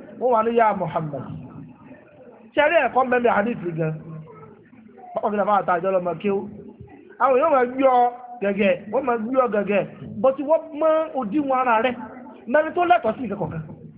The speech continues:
Ẹ bọ́ ṣe ń tira wọn. Adam yẹn lọ bá Gbẹ́gbẹ́yá, ó lọ bá Nuh, Nuh yẹn lọ bá Ibrahim, Ibrahim yẹn lọ bá Musa, Musa lọ bá Isa, Isa lọ bá Nabi sallallahu alaihi wasallam. Àwọn wọ́n ní ìran Muhammad. Èwo nínú wọn ni wọn wà á sọ dáadáa nípa rẹ̀?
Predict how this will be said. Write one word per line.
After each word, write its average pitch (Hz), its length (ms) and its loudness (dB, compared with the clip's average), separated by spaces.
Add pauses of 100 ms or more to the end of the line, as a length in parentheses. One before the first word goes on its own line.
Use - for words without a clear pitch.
(680)
Ẹ 208 100 0
bọ́ 247 120 4
ṣe 233 100 0
ń 208 60 -4
tira 196 220 2
wọn. 196 100 -2 (280)
Adam 214 340 2
yẹn 196 100 -2
lọ 190 80 2
bá 208 160 2
Gbẹ́gbẹ́yá, 208 340 0 (260)
ó 196 80 -6
lọ 196 120 2
bá 214 140 2
Nuh, 220 200 -4 (240)
Nuh 214 220 -2
yẹn 202 100 2
lọ 196 80 4
bá 220 100 4
Ibrahim, 190 360 -2 (140)
Ibrahim 214 260 -4
yẹn 202 80 0
lọ 196 80 2
bá 208 120 2
Musa, 214 280 0 (240)
Musa 208 240 -4
lọ 202 140 2
bá 220 180 2
Isa, 220 240 0 (340)
Isa 214 160 -4
lọ 202 100 0
bá 220 100 2
Nabi 202 140 -2
sallallahu 165 80 -8
alaihi - 0 -
wasallam. - 420 -12 (180)
Àwọn 240 200 -2
wọ́n 311 140 2
ní 339 60 -4
ìran 277 220 4
Muhammad. 190 360 -4 (260)
Èwo 277 240 4
nínú 330 240 -2
wọn 285 100 4
ni 285 60 -2
wọn 269 180 4
wà 220 100 6
á 262 120 4
sọ 262 140 0
dáadáa 254 280 4
nípa 240 260 2
rẹ̀? 170 120 -4